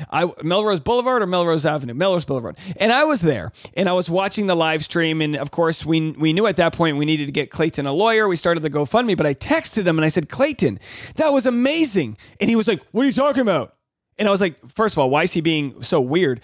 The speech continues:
I was like, "Dude, you did a good job. You did a good job in there." And he was like, "Huh?"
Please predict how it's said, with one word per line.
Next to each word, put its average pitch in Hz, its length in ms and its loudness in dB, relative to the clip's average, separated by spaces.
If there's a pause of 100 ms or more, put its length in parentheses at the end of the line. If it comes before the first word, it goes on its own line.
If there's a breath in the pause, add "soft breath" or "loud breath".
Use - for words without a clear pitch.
(100)
I 156 100 -4
was 208 80 2
like, 196 140 -2
"Dude, 320 260 2
you 185 60 0
did 269 200 0
a 240 40 -8
good 208 240 -2
job. 226 380 0
You 208 80 0
did 220 120 2
a 226 60 0
good 208 300 -2
job 381 340 0
in 202 160 0
there." 131 300 -2 (320 loud breath)
And 185 80 0
he 202 60 4
was 196 100 2
like, 190 240 -2
"Huh?" 302 500 0